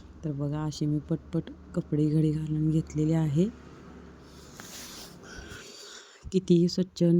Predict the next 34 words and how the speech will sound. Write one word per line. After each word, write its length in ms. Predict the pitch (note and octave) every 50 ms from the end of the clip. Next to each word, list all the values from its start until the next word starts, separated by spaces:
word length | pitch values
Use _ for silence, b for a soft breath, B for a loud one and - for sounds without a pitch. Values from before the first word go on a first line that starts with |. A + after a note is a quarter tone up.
| E3+
कितीही, 400 | - E3+ - E3+ E3 D#3+ F3 F3+ F3
कितीही 540 | - _ - - - E3+ E3 D#3+ F3 F#3+ G3+ G3+
व्यवस्थित 580 | F#3 F#3+ F3 D#3+ D#3+ D#3 D3 - - E3+ - F3+
लावली 320 | F3 E3 D3+ D3 E3 G3 G3+ B B B B B B B -
तर 80 | E3 D3+
हे 160 | B2+ D3 D#3
फक्त 340 | D3 - E3+ E3+ - - - F3
दोनच 500 | D#3 D3+ E3 E3+ F3 F#3 G3 G3+ F#3 F3
दिवस 360 | E3+ F3+ D#3+ D#3 D#3 D3 -
राहतं, 400 | - E3 D3+ D3 - - E3+ F#3 A3 - _ _ _ b b b b b _ _ -
तिसऱ्या 300 | E3+ - - D#3+ D#3+ D#3+
दिवशी 320 | D#3 F3 E3 - - F3+ - - - -
परत 260 | F3 F3+ F#3 F3+ F#3+
आणि 200 | F#3+ F3+ F3 F3
हा 180 | D#3+ D3+ E3
आहे 220 | D#3+ D3 C#3+ D3+ D#3+
असं, 400 | D#3+ D#3+ D3+ - - - - F3
आहे 200 | D#3 C#3+ C#3+ F3
असं 320 | F#3 F#3 F3+ - - F3+ E3+
होतं. 300 | D#3+ D3 - - E3+ G3 - B B B B B B B -
पण 100 | D3+ D3
आता 180 | D3 D3 - D#3
इथून 280 | D3+ D3 - D#3+ D3+
पुढं 200 | D3 - E3+ E3
असं 260 | D#3+ D#3+ D#3 - F3 E3+ D#3
होणार 340 | E3+ E3 D3+ C#3+ C#3+ D3+ D#3+
नाही, 340 | F3+ F#3 F3 D3 C#3+ D#3+ G3+ - - - B B B B B B B B B -
कारण 340 | D#3+ D3+ C#3+ D3+ D3+ D3+
जर 160 | D3 D#3+ D#3+ - - - - - - - - -
रोजच्या 420 | E3+ F3+ F3 - - - F#3 F#3 F#3+
रोज 240 | G3 G#3 G#3 F3+ F3+
व्यवस्थित 680 | F3 F#3 F#3 F3 E3 E3+ E3 - - F#3 F3 - -
नाही 160 | F3+ F3 F3+
ठेवलं 420 | F3 - F#3 F#3+ F3 D3+ D3 F3